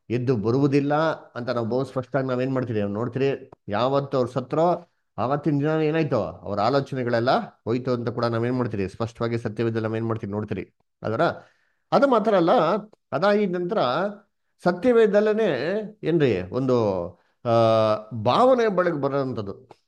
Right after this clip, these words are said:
ಅಂದ್ರೆ ಆ ವಾಕ್ಯಗಳು ಹೋದ್ರೆ ಆತ್ಮ ಸತ್ತಿಲ್ಲ ಅಂತ ಅಭಿಪ್ರಾಯ ಬರೋಂಥ ಒಂದು ವಾಕ್ಯಗಳನ್ನ ನಾವೇನ್ ಮಾಡಿದ್ರಿ, ಅದನ್ನ ಸ್ಟಡಿ ಮಾಡ್ತಾ ಹೋದ್ರಿ. ಮೊದಲನೇದಾಗಿ ನೋಡಿರೋದಂಥದ್ದು ಏನಪ್ಪಾ ಅಂದ್ರೆ, ಸತ್ತೋಗಿರೋಂಥ ಸ್ಯಾಮ್ಯಲು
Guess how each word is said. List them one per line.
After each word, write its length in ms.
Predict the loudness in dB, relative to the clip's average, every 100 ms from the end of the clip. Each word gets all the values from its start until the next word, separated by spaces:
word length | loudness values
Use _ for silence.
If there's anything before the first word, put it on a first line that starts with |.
| -2
ಅಂದ್ರೆ 200 | 2 4
ಆ 40 |
ವಾಕ್ಯಗಳು 460 | 4 2 2 2 4
ಹೋದ್ರೆ 600 | 4 4 0 0 -2 -8 _ _ _
ಆತ್ಮ 440 | -2 -2 -2 -2 -2
ಸತ್ತಿಲ್ಲ 580 | 0 -2 0 0 4 4
ಅಂತ 420 | 4 0 -4 0
ಅಭಿಪ್ರಾಯ 640 | 0 0 0 0 0 2
ಬರೋಂಥ 500 | 0 -2 -2 -2 -2
ಒಂದು 540 | -2 -2 -4 -4 -4 -4
ವಾಕ್ಯಗಳನ್ನ 680 | -6 -4 0 2 2 0 -2 -4 -6 -10 _ -8
ನಾವೇನ್ 280 | -4 0 0
ಮಾಡಿದ್ರಿ, 420 | 0 0 -2 -4
ಅದನ್ನ 240 | -8 -4 -4
ಸ್ಟಡಿ 240 | 0 0
ಮಾಡ್ತಾ 280 | 2 0 0
ಹೋದ್ರಿ. 340 | 0 0 -2 -4 -20 _ _ _ 0
ಮೊದಲನೇದಾಗಿ 500 | 4 4 4 2 2
ನೋಡಿರೋದಂಥದ್ದು 760 | 2 2 2 0 -2 -2 -2
ಏನಪ್ಪಾ 280 | -2 -2 -4
ಅಂದ್ರೆ, 180 | -6 -6
ಸತ್ತೋಗಿರೋಂಥ 600 | -6 -2 0 2 0 -2
ಸ್ಯಾಮ್ಯಲು 920 | -6 -4 -2 0 4 4 2 -2 -16